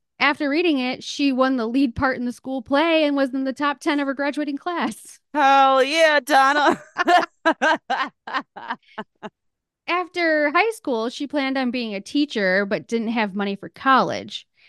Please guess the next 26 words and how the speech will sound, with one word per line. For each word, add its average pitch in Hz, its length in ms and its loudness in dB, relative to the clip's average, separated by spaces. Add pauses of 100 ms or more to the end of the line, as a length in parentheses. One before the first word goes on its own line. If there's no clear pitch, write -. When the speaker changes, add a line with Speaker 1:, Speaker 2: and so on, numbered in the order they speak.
(160)
Speaker 1:
However, 277 880 4 (140)
she 233 240 -6
did 233 180 0
go 208 120 0
to 180 100 -4
college. - 460 -10
So 233 140 0
I'm 254 200 2
not 254 240 2
sure 226 320 -4
where 196 240 -6
the 190 100 -6
disconnect 233 720 -2
is 262 360 -2
exactly, 269 760 -2 (400)
um, 202 580 -2 (500)
because 214 460 -2 (120)
she 247 960 -4
figured 339 300 2
out 302 120 4
a 208 60 0
way 220 100 0
to 214 80 0
go 190 120 -2
to 185 60 -4
California 175 760 -4